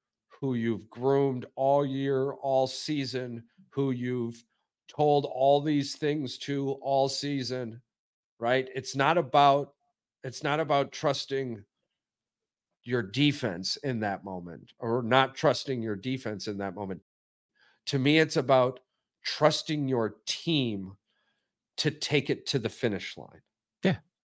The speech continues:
Speaker 2: That's
Speaker 1: And I
Speaker 2: what
Speaker 1: would,
Speaker 2: we
Speaker 1: I
Speaker 2: get
Speaker 1: would
Speaker 2: when
Speaker 1: go
Speaker 2: we
Speaker 1: for
Speaker 2: see
Speaker 1: two
Speaker 2: teams
Speaker 1: every
Speaker 2: go
Speaker 1: time.
Speaker 2: for it on fourth and one all the time, too. The
Speaker 1: Absolutely.
Speaker 2: tush push and whatnot. Now,
Speaker 1: Yeah.
Speaker 2: here's a good one. Now, there's, this makes me think of a college coach right off the top of my head. Would you
Speaker 1: Yeah.
Speaker 2: rather retire as a forgotten coach with a winning record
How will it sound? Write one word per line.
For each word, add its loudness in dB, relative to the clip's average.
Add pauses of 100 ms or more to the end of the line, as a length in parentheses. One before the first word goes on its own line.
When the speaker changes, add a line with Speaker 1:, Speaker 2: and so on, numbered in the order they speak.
(140)
Speaker 2:
That's 0
Speaker 1:
And 4
I 4
Speaker 2:
what 4
Speaker 1:
would, 0
Speaker 2:
we 6
Speaker 1:
I 10
Speaker 2:
get 6
Speaker 1:
would 4
Speaker 2:
when 6
Speaker 1:
go -
Speaker 2:
we 4
Speaker 1:
for 0
Speaker 2:
see 0
Speaker 1:
two 2
Speaker 2:
teams 4
Speaker 1:
every 2
Speaker 2:
go 2
Speaker 1:
time. -2
Speaker 2:
for 0
it 0
on -2
fourth -2
and -2
one 2
all -4
the -8
time, -10
too. -2 (240)
The 0 (160)
Speaker 1:
Absolutely. 0
Speaker 2:
tush 0
push -4
and -4
whatnot. -4 (600)
Now, 6
Speaker 1:
Yeah. 6
Speaker 2:
here's 6
a 2
good 2
one. -2 (100)
Now, 2 (640)
there's, 2 (260)
this 0
makes 0
me 4
think 0
of -2
a 0
college 0
coach 0
right 2
off 0
the -4
top -2
of -2
my 2
head. -6 (480)
Would 4
you 2
Speaker 1:
Yeah. 6
Speaker 2:
rather 4
retire 2
as 0
a 0
forgotten 2
coach 0
with 2
a 2
winning 2
record 0